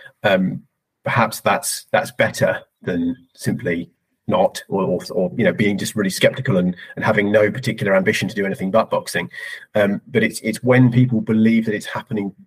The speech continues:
by the way, we don't have to do anything towards those ends. That's when we would be quite, you know, quite critical of this, that, um,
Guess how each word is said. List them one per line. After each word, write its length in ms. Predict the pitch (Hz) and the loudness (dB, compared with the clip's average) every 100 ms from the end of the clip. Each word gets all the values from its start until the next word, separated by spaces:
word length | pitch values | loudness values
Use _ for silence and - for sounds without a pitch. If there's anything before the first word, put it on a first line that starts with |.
| - | -2
by 200 | 110 104 | 0 2
the 80 | 101 | 0
way, 320 | 98 90 85 | -2 -2 -4
we 80 | 107 | -4
don't 160 | 104 - | -4 -4
have 260 | - - | -8 -10
to 80 | _ - | _ -8
do 160 | 98 - | -6 -4
anything 420 | 107 104 104 98 | -6 -4 -6 -6
towards 600 | - 98 101 98 - - - | -8 -8 -6 -6 -8 -8 0
those 240 | 107 101 - | 2 2 -2
ends. 460 | 95 113 131 - - - - - | 0 2 2 0 -12 -20 -8 -2
That's 300 | 104 - 113 | -2 0 0
when 180 | 104 | 2
we 300 | 98 95 92 95 | 2 2 0 -4
would 140 | 90 | -6
be 120 | 95 | -6
quite, 460 | - 104 104 - - _ - | 0 2 2 -4 -14 _ -2
you 80 | 104 | 0
know, 100 | 90 | 2
quite 220 | 113 - | 0 -2
critical 360 | - - - 90 | -2 -4 -2 -4
of 120 | - | -4
this, 240 | - - | -8 -4
that, 240 | - - - - - - - | 2 2 0 -20 -20 -14 0
um, 360 | 196 190 185 | 0 2 -2